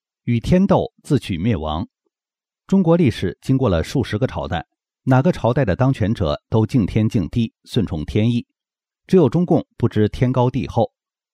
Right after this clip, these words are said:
建政后，不但与人地斗，竟狂妄地与天斗，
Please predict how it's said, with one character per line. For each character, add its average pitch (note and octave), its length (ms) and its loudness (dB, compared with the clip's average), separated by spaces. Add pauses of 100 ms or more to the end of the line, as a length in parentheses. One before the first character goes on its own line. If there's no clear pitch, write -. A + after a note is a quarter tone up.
建 A#2 140 2
政 F#2 140 0
后， G2+ 220 -4 (320)
不 F3+ 100 2
但 F3+ 180 4
与 F#2 140 2
人 E2+ 220 -2
地 D#3+ 180 0
斗， - 240 -6 (280)
竟 C#3 200 2
狂 G2 220 -2
妄 C3 160 2
地 D#2 160 -2
与 D2+ 160 -12
天 A2 260 0
斗， - 220 -2